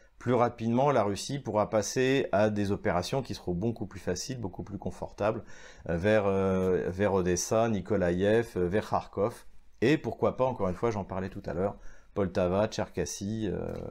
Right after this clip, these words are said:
pourquoi pas Kiev, euh, après. Les deux semaines que l'on vient de passer avec la chute de Severodonetsk, la chute de Lysychansk,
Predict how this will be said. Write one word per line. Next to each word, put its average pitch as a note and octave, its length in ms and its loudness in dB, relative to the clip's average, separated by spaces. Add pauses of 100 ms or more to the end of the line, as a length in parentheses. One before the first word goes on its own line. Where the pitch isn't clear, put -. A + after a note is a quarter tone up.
(300)
pourquoi - 240 -8
pas F2 80 -2
Kiev, F2+ 260 -4 (140)
euh, F2 140 -14
après. - 220 -16
Les - 80 -6
deux G#2+ 120 2
semaines B2 200 2
que - 80 -2
l'on G#2 80 2
vient G2+ 120 2
de G2 80 -2
passer G#2 320 2
avec G2+ 180 0
la F#2 80 -2
chute G#2+ 220 -6
de F#2+ 60 -4
Severodonetsk, F#2+ 760 -2
la F2 80 -2
chute - 180 -12
de F#2+ 60 -2
Lysychansk, F#2+ 580 -6